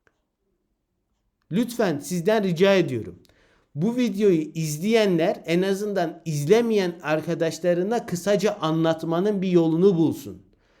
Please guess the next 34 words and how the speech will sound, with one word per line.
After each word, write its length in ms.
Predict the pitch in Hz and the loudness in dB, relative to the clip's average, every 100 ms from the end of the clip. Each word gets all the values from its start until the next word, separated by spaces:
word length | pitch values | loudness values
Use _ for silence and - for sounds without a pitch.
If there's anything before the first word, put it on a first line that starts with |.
| _ _ - | _ _ -2
Belki 680 | 160 254 294 - 202 202 - | 2 2 2 -2 -4 -6 -8
ben 340 | 139 185 214 - | -2 -2 -4 -8
ileri 300 | 170 165 190 | -2 2 2
programlama 720 | 220 214 196 180 185 185 214 | 2 0 2 2 -2 -2 -2
teknikleri 680 | 220 185 180 170 170 147 139 | -2 -4 -4 -2 0 0 0
dersinde 720 | 147 202 208 202 175 208 247 - _ _ - | 0 0 -2 -4 2 2 2 -6 _ _ -2
aynı 420 | 202 262 247 175 | 0 2 0 0
benzer 500 | 185 185 180 233 214 | 2 2 2 0 -2
bir 40 | |
sitem 440 | 185 180 175 214 220 | -6 -8 -4 -2 -2
videosunu 500 | 185 202 190 208 208 | 0 0 0 -2 -4
tekrar 520 | 214 214 202 190 156 | -6 -2 0 0 0
da 260 | 156 151 - | -2 -4 -10
çektim. 380 | - 131 - 120 | -6 -6 -6 -8
Orada 480 | 147 175 175 220 185 | 0 2 4 4 4
cevap 420 | 147 156 220 247 | 2 2 0 -2
gönderen 480 | 254 226 185 160 151 | -4 -2 0 0 -4
öğrenci 460 | 156 165 175 185 233 | -2 -2 0 -4 -6
sayısı 320 | 233 196 180 | -4 -4 -4
on 280 | 185 202 214 | -2 0 0
falandı. 600 | - 165 170 160 117 - - _ | -2 0 0 0 -4 -10 -20 _
On 280 | 170 220 220 | 0 0 2
ya 160 | 202 202 | 0 2
da 40 | |
on 220 | 214 202 | 0 0
üç 180 | 214 196 | 0 -4
civarındaydı. 800 | 147 139 123 113 107 98 85 90 - _ _ _ _ _ | -4 -2 -2 -4 -6 -10 -14 -16 -20 _ _ _ _ _
Orada 300 | 185 226 302 | 0 2 2
da 60 | 285 | -2
şunu 220 | - 165 | -2 -2
dedim. 200 | 131 131 | -2 0
Dedim 160 | 220 320 | 0 0
ki 200 | 165 156 | -2 0
ben 340 | 233 247 - | 0 0 -8